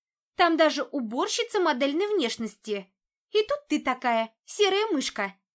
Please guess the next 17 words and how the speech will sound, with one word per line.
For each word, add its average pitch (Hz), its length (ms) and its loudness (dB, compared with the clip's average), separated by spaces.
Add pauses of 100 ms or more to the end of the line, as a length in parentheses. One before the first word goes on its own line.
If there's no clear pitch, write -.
(180)
Простая, 370 720 0 (100)
как - 220 0
пять 571 240 -2
копеек. 320 600 0 (340)
В - 60 -14
старой 277 380 2
юбке 285 440 -4 (100)
и 339 60 -2
блузке 294 440 -2
времен 330 380 0
пятидесятых. 277 840 -4 (520)
Да 269 140 -2
еще 247 420 -2
и 440 180 0
сама 359 260 2
ведьма 269 360 0
хвостатая». 214 760 -2